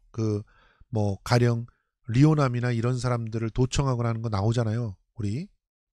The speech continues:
이제 그런 것들을 통해서 예전엔 좀 했어. 근데 계속 국정원이 이렇게 이상한 짓 하고 그렇게 털리면서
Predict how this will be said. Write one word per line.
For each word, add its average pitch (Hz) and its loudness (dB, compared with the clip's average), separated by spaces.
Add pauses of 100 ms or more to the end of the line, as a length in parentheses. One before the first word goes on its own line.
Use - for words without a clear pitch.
(1400)
이제 165 -8
그런 285 6
것들을 220 -2
통해서 202 -4 (800)
예전엔 180 6
좀 170 -4
했어. - -10 (380)
근데 220 0 (1400)
계속 254 4
국정원이 170 -2 (420)
이렇게 139 -4
이상한 151 0
짓 143 -14
하고 156 -2
그렇게 143 -4
털리면서 147 -4